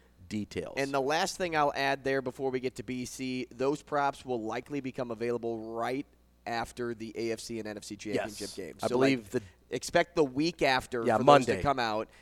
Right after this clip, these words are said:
Speaker 2: and then they have to be submitted the day before, or validated, I'm sorry. They have to be validated the day before the big game.
Speaker 1: And we will, uh, continue to tell you how to do that as we get closer. But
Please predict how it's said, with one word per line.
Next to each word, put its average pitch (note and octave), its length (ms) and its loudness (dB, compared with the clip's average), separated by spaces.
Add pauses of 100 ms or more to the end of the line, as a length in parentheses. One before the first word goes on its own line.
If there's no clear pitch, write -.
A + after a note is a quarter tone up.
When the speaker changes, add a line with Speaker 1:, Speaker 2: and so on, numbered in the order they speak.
Speaker 2:
and B2 160 -4
then B2 100 -4
they A#2+ 140 0
have C3 300 0
to D3 100 -2
be C3+ 160 -4
submitted B2 600 -2
the A#2 100 -4
day A#2 380 -4
before, A2 920 -4 (140)
or D#3+ 140 4
validated, C#3+ 600 6
I'm A2 140 -6
sorry. A2 240 0
They G#2+ 100 -4
have C3+ 140 0
to C#3 80 -8
be C3+ 80 -4
validated A#2+ 760 2 (300)
the B2+ 80 -2
day B2+ 280 -2
before A2+ 540 -2
the G2+ 80 -16
big G2 220 -8
game. - 180 -10 (180)
Speaker 1:
And B2 320 4
we C3+ 200 2
will, B2 640 6
uh, A2 180 4
continue A#2+ 460 -2
to G2+ 100 -16
tell A2+ 180 4
you G#2+ 60 4
how A2 160 4
to G#2 80 -2
do G#2+ 160 -4
that G#2+ 240 2
as G#2 260 2
we G2+ 100 -8
get G#2 200 -4
closer. G#2+ 400 0
But C#3+ 400 10